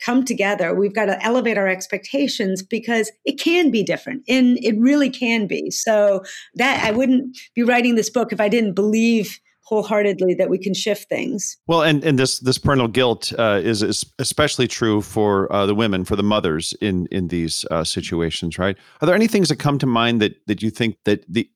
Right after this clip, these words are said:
Speaker 2: i-, individually can be done, that es-, especially mothers can sort of go, "Well, wait a minute, I'm, I'm catching myself in this, in this spot. What, what, what sh-, what do you think they should be doing about that?" Aside,
Speaker 1: Mm-hmm.
Speaker 2: ag-, again, we've got social norms and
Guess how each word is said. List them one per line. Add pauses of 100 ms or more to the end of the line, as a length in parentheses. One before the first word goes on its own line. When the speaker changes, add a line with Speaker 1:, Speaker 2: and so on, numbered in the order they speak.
(100)
Speaker 2:
i-,
individually
can
be
done,
that
es-,
especially
mothers
can
sort
of
go, (240)
"Well,
wait
a
minute, (140)
I'm, (120)
I'm
catching
myself
in
this,
in
this
spot.
What,
what, (140)
what
sh-, (300)
what
do
you
think
they
should
be
doing
about
that?" (160)
Aside,
Speaker 1:
Mm-hmm.
Speaker 2:
ag-,
again,
we've
got
social
norms
and